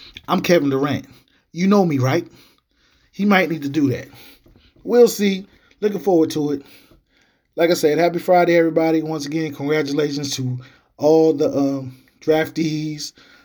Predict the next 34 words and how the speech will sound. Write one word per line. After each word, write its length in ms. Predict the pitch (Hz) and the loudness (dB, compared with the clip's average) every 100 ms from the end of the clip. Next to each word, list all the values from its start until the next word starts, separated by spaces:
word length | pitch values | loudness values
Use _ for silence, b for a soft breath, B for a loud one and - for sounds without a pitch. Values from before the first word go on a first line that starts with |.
| b | b
Uh, 300 | 117 120 107 | -8 -6 -6
on 200 | - 143 143 | -8 -6 -4
a 40 | |
sentimental 480 | 139 170 160 165 160 | 0 2 2 -2 0
note, 320 | 160 156 156 | 2 2 0
I 20 | |
wanna, 220 | 147 147 | -4 -2
uh, 180 | 123 135 | -2 -2
wish 200 | 139 151 | -4 -4
happy 200 | 170 151 | -2 -2
bir-, 220 | 139 151 | 0 0
birthday 680 | 147 135 160 143 156 143 139 - B B - | -2 0 0 0 -2 -2 -4 -10 B B -12
to 80 | 131 | -8
my 100 | 135 | -4
aunt 420 | 143 143 131 120 | -2 -4 -6 0
Dorothy 300 | 143 143 117 | 2 2 -4
Plummer. 360 | 123 156 151 | -6 -6 -6
She 120 | 139 120 | -8 -6
passed 340 | 139 123 123 | -4 -4 -2
away 280 | 127 160 160 | 2 2 2
last 400 | 156 151 139 - | -2 -4 -4 -4
year. 320 | 147 143 139 b b b | -2 -4 -4 b b b
She 120 | - | -6
would 100 | 147 | -2
have 60 | 131 | 0
been 140 | 123 - | 0 0
eighty-three 380 | 147 147 143 | -2 -2 0
years 300 | 143 147 127 | 0 0 0
old 220 | 135 135 131 | 0 -2 -2
today. 420 | 127 131 127 123 b b b | -2 -2 -2 -4 b b b
Miss 260 | 131 139 123 | -2 -2 -4
you, 160 | 120 123 - | -6 -8 -2
love 260 | 127 120 | -2 0
you. 160 | 123 | -4